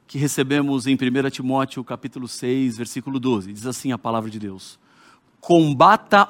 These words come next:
o bom combate da fé." Olha só. Deus tá dizendo que existe uma luta, um combate.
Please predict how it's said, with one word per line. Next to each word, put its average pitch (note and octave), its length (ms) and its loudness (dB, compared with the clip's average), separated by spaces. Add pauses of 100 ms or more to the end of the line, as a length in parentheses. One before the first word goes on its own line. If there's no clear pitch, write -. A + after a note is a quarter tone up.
o D#3 140 2
bom E3+ 460 2 (120)
combate C#3 760 2 (240)
da A#2+ 100 0
fé." G2 300 -4 (540)
Olha C#3+ 160 -4
só. G2+ 280 -8 (1500)
Deus D#3+ 480 6
tá G#3+ 80 2
dizendo B2 520 0 (600)
que G3+ 160 -2
existe G3+ 720 4 (180)
uma B3 200 6
luta, F3 440 4 (560)
um G3+ 160 0
combate. G3 640 4